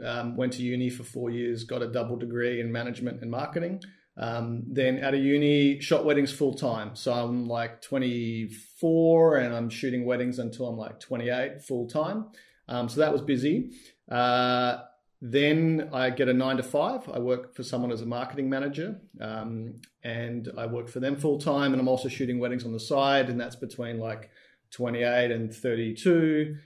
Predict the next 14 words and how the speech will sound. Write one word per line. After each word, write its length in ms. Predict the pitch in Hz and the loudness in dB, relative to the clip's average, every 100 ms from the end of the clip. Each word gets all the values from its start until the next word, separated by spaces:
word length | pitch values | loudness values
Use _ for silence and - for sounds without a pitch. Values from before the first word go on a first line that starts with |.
| - - | -14 -10
Um, 680 | 113 117 117 117 117 117 117 - _ | -6 -4 -4 -2 -4 -4 -8 -16 _
and 320 | 120 120 117 110 - | -10 -8 -8 -8 -8
I 120 | 117 | -6
stayed 280 | 120 135 120 | -4 -2 -2
with 160 | 120 117 | -2 -4
them 200 | 117 110 | -6 -6
for, 100 | 113 | -8
like, 180 | 107 | -8
five 320 | - 120 113 151 | -6 -6 -4 0
years. 500 | 180 170 165 - - | 2 2 -2 -10 -14
And 300 | 117 113 - - - | -10 -8 -8 -10 -8
recently, 1040 | 123 131 131 135 131 131 131 127 127 123 123 | -2 -2 -2 -4 -2 0 0 0 0 0 -2
um, 800 | 120 113 110 113 110 110 110 - - - | -6 -8 -8 -8 -8 -8 -10 -12 -14 -12
a-, 160 | 139 | -12